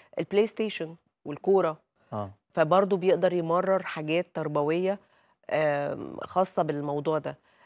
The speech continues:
Speaker 1: آآ،
Speaker 2: أنتِ
Speaker 1: فكرة
Speaker 2: بتحبي التوجيه المباشر والّا الغير
Speaker 1: لأ،
Speaker 2: مباشر؟
Speaker 1: الغير مباشر، لأن أنا كانت مشكلتي مع ابني مثلًا، أنا باحاول ألاقي له هواية، أقول له: "ما ينفعش ما يبقالكش هواية،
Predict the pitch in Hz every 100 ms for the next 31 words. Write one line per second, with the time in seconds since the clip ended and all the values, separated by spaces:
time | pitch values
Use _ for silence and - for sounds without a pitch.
0 | - - 156 151 143 - 220 202 135 120
1 | 113 175 123 104 151 131 113 107 104 120
2 | 104 101 - - 135 190 160 123 - -
3 | _ _ _ _ - 151 185 214 214 185
4 | 170 165 - _ - - _ _ _ -
5 | 196 175 175 175 180 180 - 220 220 196
6 | 170 202 208 190 220 214 214 190 - 208
7 | 185 196 175 165 147 120 - 185 170 151
8 | - 208 202 151 135 151 - 139 127